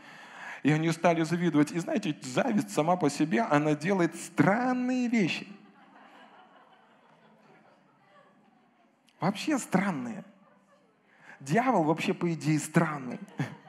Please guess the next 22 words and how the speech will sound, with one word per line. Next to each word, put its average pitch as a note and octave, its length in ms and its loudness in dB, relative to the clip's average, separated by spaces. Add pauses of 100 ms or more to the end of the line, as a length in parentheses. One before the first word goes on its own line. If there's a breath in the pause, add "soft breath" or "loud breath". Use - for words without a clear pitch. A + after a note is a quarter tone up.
(640 loud breath)
И C#3 40 0
он F#3+ 280 6
подталкивает G3 800 8
людей G3+ 340 2
делать D#3 320 4
странные B3 880 2
вещи. E3+ 480 0 (640 loud breath)
Посреди G#3+ 560 6
засухи E3+ 800 2 (540 soft breath)
они A3 280 6
пришли A3+ 600 2
и F#3+ 340 0
стали C4+ 500 4
закапывать F#3+ 840 4
его F3+ 220 6
колодцы, F3+ 480 4
которые C3+ 400 0
он C3 120 0
открыл, C3+ 300 2
где C3+ 180 4
была D3 260 10
вода. C3+ 400 4